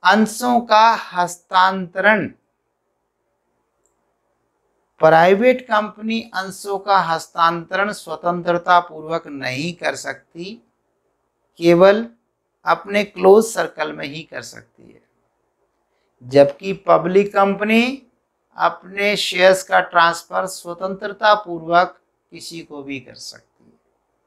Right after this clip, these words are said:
उसके बाद है वैधानिक सभा बुलाना, statutory meeting, to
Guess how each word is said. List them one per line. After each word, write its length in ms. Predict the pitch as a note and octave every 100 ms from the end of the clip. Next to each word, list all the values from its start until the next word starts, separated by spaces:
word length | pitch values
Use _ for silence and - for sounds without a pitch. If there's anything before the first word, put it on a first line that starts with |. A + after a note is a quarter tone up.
| _ _ _ _ _ _ _ _ _ _
उसके 340 | C#3+ - F3
बाद 500 | D3 B2 B2+ D3+ F#3+
है 520 | F#3 G#3 A3 A#3 C#4 _ _ _ _ _ _ _ _ _ _ _ _ _ -
वैधानिक 800 | D#3 F3 F3+ E3+ F3+ G3+ A#3+ -
सभा 400 | F#3+ F3 F3+ F3+
बुलाना, 640 | F3 E3+ F3 F3+ D3 A2+ - _ _ _ _ _
statutory 600 | - - G#3 G#3+ A3 A#3
meeting, 420 | G3 F#3+ F#3+ C#3+
to 60 | F3